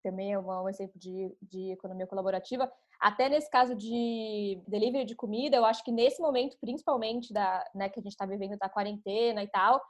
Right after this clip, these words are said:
que as pessoas tão, então, pedindo bastante, é, delivery. Ficou muito evidente o quanto ele é importante,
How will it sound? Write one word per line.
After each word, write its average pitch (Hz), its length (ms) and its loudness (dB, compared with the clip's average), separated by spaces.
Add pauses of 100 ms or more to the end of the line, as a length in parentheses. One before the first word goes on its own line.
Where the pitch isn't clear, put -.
(260)
que 220 60 0
as 208 80 -4
pessoas 208 500 -2
tão, 226 360 4
então, 208 340 0
pedindo 202 760 -6
bastante, 190 760 -6
é, 185 260 -6
delivery. 262 640 -2 (120)
Ficou 240 400 8
muito 302 500 2
evidente 247 640 4
o 247 40 -4
quanto 247 300 2
ele 240 160 2
é 220 100 6
importante, 233 840 0